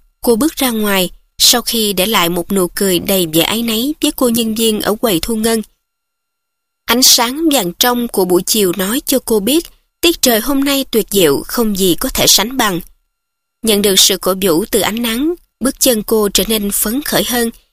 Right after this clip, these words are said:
và tâm trạng cũng khoan khoái lạ khi đi qua nhanh những dãy phố để đến với khách sạn Đông Đô. Cậu nhân viên bảo vệ gật đầu chào một cách lễ phép và mở cửa cho cô bước vào.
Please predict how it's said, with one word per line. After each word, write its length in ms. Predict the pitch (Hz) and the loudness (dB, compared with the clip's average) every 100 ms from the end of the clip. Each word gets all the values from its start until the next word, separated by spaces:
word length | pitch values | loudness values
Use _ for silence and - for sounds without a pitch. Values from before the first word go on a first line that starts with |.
| _ | _
và 160 | 202 220 | -2 0
tâm 200 | 285 269 | 0 0
trạng 360 | - 190 147 160 | 2 2 2 -2
cũng 260 | 160 175 220 | -4 -4 -4
khoan 240 | 262 208 | -4 -4
khoái 240 | 196 214 269 | -4 -4 -2
lạ 320 | 254 143 - - _ _ - | 0 0 -2 -8 _ _ -6
khi 140 | 240 220 | -2 0
đi 140 | 214 - | -2 0
qua 180 | 208 | -2
nhanh 320 | 202 214 202 190 | 0 0 0 0
những 180 | 180 | 0
dãy 140 | 190 170 | 2 0
phố 420 | - 208 226 330 | 0 -2 -2 0
để 140 | 269 | 0
đến 300 | 190 208 247 | 0 0 -2
với 120 | 233 240 | -2 -2
khách 180 | 320 | 0
sạn 360 | - - 131 131 | 2 2 0 -2
Đông 200 | 214 214 | -4 0
Đô. 220 | 220 214 - _ _ _ _ _ - - _ _ _ _ | 0 -2 -6 _ _ _ _ _ -20 -20 _ _ _ _
Cậu 160 | - 180 | 0 2
nhân 220 | 202 208 | 0 0
viên 280 | 214 202 190 | 0 0 2
bảo 160 | 156 214 | 0 2
vệ 140 | 208 165 | 0 0
gật 220 | 185 - | -4 -2
đầu 280 | 190 180 175 | -2 -2 -2
chào 220 | - 190 | -2 -2
một 180 | 170 - | -2 -4
cách 200 | 302 220 | -4 -2
lễ 160 | 151 | -2
phép 320 | - - 330 - _ _ - | -2 -2 -2 -4 _ _ -6
và 220 | 208 190 | -2 0
mở 140 | 175 180 | -2 -2
cửa 220 | 165 - - | 0 0 0
cho 140 | 247 - | -2 -2
cô 140 | 208 | -2
bước 180 | 196 294 - | -2 -4 -4
vào. 300 | 214 170 | -2 -4